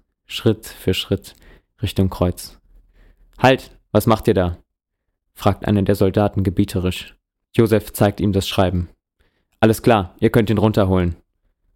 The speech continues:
sagt der Soldat. Wir nehmen uns die Leiter.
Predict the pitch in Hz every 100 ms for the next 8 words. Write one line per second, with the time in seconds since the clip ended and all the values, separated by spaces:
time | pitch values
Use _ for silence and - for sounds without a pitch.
0 | _ - 98 98 98 90 90 90 - _
1 | _ _ _ _ _ _ _ _ _ 107
2 | 110 107 104 - 104 98 - 90